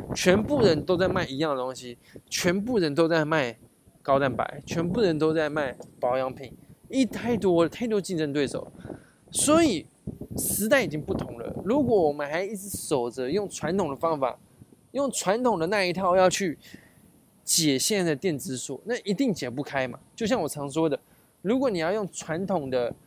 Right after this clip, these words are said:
这个钥匙去开现在的电子锁，那行不通嘛。所以就变成说，我觉得其实一定要求，一定要去学一些新的方法，不然你很容易就被淘汰了。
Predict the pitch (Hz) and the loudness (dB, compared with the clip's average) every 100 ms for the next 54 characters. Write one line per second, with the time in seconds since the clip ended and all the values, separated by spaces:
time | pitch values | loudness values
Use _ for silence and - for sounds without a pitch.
0 | - - - - _ - 190 156 143 127 | -18 -16 -16 -20 _ 0 4 8 8 6
1 | 117 - - _ _ - - _ - 240 | 2 -8 -18 _ _ -20 -20 _ 0 4
2 | 190 - 139 120 - 180 - 175 170 208 | 4 2 -6 -6 -6 -6 -4 -2 -2 0
3 | 165 151 170 131 120 123 120 202 214 - | 0 0 -2 -4 -6 -8 -4 -4 -4 -6
4 | 135 156 151 120 123 _ _ _ - _ | -6 -6 -6 -8 -8 _ _ _ -20 _
5 | _ _ _ - 277 285 220 240 240 220 | _ _ _ 0 4 4 4 4 4 4
6 | 180 208 160 139 208 - 165 139 160 156 | 6 6 6 6 4 4 0 0 -4 -2
7 | 165 190 - 139 135 - - 156 196 233 | 2 2 4 2 2 -2 -6 -2 2 4
8 | 208 - - 143 135 143 151 165 139 135 | 4 2 2 4 4 4 4 4 6 6
9 | 139 120 302 285 147 123 - - - - | 6 4 8 10 10 6 -10 -20 -20 -20
10 | - - 233 - - 165 143 151 185 233 | -14 2 4 4 2 2 8 8 10 8
11 | 185 185 196 - 123 147 139 117 | 12 12 12 10 4 6 6 4